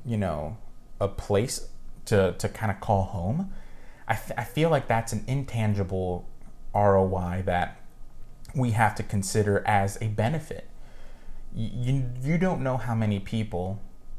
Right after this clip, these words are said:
who have watched Critical Role or Acquisitions Incorporated, or, like, one of my favorite, you know, the Fabled forty-two channel, shout out to Fabled forty-two,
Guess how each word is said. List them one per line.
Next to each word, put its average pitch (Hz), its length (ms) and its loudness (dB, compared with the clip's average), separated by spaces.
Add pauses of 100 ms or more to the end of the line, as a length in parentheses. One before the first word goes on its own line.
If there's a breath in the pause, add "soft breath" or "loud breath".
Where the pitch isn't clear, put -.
(300)
who 110 200 2
have 95 200 2
watched 92 340 0 (100)
Critical 90 280 -2
Role 135 480 8
or 92 180 -2
Acquisitions 90 480 -4
Incorporated, 117 920 4 (460 loud breath)
or, 101 460 8
like, 92 200 2
one 101 160 4
of 98 80 2
my 98 240 6
favorite, 98 640 2
you 107 80 0
know, 95 120 4
the 92 80 0
Fabled 107 360 2
forty-two 98 520 0
channel, 101 380 2
shout 95 280 4
out 92 200 4
to 95 60 -4
Fabled 90 360 0
forty-two, - 640 0